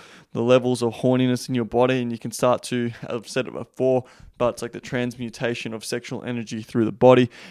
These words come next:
And then what you do, you start to, like, it's the book. It's like Think and Grow Rich, of, like, using your sexual energy as a potent energy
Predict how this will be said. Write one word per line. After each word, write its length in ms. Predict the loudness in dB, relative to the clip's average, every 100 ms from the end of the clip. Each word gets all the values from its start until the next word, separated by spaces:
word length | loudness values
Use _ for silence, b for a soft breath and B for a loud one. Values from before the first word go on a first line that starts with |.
| B
And 200 | 2 4
then 100 | 4
what 160 | 2 0
you 80 |
do, 320 | -4 0 0 0 B B
you 120 | -4
start 280 | 4 4 4
to, 220 | -2 -4
like, 400 | 2 4 4 0 _ _ _ -6
it's 160 | -4
the 80 | -6
book. 320 | 2 2 4
It's 100 | 0
like 140 | -4 -2
Think 180 | -2
and 100 | 2
Grow 140 | 4 6
Rich, 360 | 6 2 0
of, 60 | -4
like, 240 | -2 -2
using 300 | -4 -4 -4
your 100 | -8
sexual 440 | -4 -4 -2 -6 -4
energy 360 | -4 -4 -6
as 140 | -8 -8
a 60 |
potent 400 | -8 0 0 -2 -6
energy 420 | -4 -4 -4